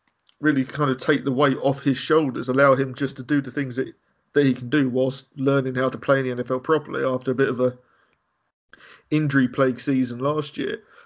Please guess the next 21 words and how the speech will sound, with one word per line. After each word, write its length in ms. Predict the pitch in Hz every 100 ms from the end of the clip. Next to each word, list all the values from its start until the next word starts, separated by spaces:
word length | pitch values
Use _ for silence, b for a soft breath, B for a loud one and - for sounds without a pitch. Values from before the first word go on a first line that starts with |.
| b
But 140 | 131
I 40 | 135
say, 100 | 151
I 140 | 139
just 180 | 139 156
find, 400 | - 156 147 135 - _ _ _ _ _
find 380 | - 143 143 139
that 140 | 156
a 60 | 135
bit 160 | 156 143
of 60 |
an 100 | 143
interesting 580 | 151 139 156 143 143 127
signing. 540 | 127 147 131 127 123
The 60 | 120
money 440 | 135 147 143 131
is 120 | 131 135
obviously 560 | 123 - 131 127 120 117 139
weird 320 | 127 127 127
because 300 | 131 135 120
he, 340 | 127 123 117